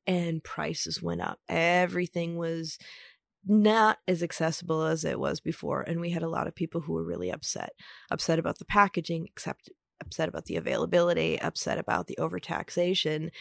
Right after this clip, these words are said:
And this was when I still worked in a dispensary. And they'd be like, you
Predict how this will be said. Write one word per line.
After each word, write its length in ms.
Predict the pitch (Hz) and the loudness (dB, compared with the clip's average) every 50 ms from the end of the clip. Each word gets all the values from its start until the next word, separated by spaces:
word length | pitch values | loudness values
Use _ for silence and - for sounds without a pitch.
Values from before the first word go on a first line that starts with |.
| - - - - - - - - - _ | -16 -16 -16 -16 -16 -14 -16 -16 -2 _
And 540 | - 185 180 175 170 165 170 165 160 160 - - _ _ _ _ _ _ _ _ _ - | 6 6 8 8 6 4 2 0 -2 -4 -8 -12 _ _ _ _ _ _ _ _ _ -4
this 180 | 175 175 - | -4 -2 -2
was 160 | 180 160 156 | -2 -4 -4
when 160 | 170 170 165 160 | -2 -2 0 0
I 200 | 160 160 165 170 | 0 0 0 -2
still 320 | - - - 170 165 165 160 | -2 0 2 2 2 4 4
worked 380 | 160 165 156 160 156 - - | 2 2 2 0 -2 -4 -4
in 160 | - 165 160 165 | -2 0 0 0
a 60 | 165 | 0
dispensary. 840 | 165 - - - - 233 240 247 240 - - - - - - - - _ _ _ _ _ _ _ _ - | -2 -2 -2 0 4 4 4 4 2 0 -2 -6 -6 -8 -10 -12 -16 _ _ _ _ _ _ _ _ 0
And 200 | 208 170 165 160 | 2 2 4 4
they'd 220 | 170 165 165 - | 2 2 0 0
be 120 | - 170 170 | -2 -4 -4
like, 240 | 160 160 160 156 - _ _ _ | -4 -6 -8 -10 -12 _ _ _
you 80 | - | -20